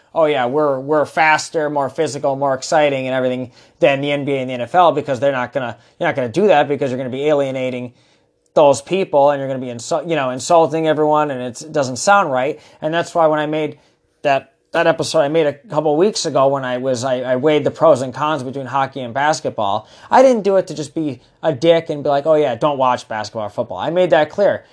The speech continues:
It's just that I know so many people who, who, who act like hockey's some friggin', some fucking foreign thing that, li-, like, like, that, that isn't, that they're not allowed to watch.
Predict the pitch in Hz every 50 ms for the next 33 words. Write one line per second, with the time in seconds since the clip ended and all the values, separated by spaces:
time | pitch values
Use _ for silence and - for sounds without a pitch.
0 | _ _ - 180 165 - - 190 165 - - 170 165 170 175 170 156 - - 185
1 | 180 175 170 165 156 - 170 196 202 202 160 151 147 - - - _ _ _ 156
2 | 170 165 156 147 170 175 165 143 156 175 165 - 165 165 160 - - 160 156 156
3 | 156 170 175 175 175 - 151 143 - - 170 151 147 139 - - _ _ - -
4 | 202 175 160 165 156 147 131 - _ _ _ _ _ _ - - 190 175 - -
5 | 196 180 175 180 170 151 151 147 - - - 202 202 190 180 165 156 131 - 151
6 | 143 147 143 147 143 135 131 156 160 151 147 147 151 151 147 143 143 143 160 156
7 | 147 143 - - 156 147 143 143 - _ _ 165 151 143 135 - 185 143 151 165
8 | 160 143 151 165 156 139 147 165 165 165 160 156 151 151 151 151 143 139 135 151
9 | 160 156 131 123 - - -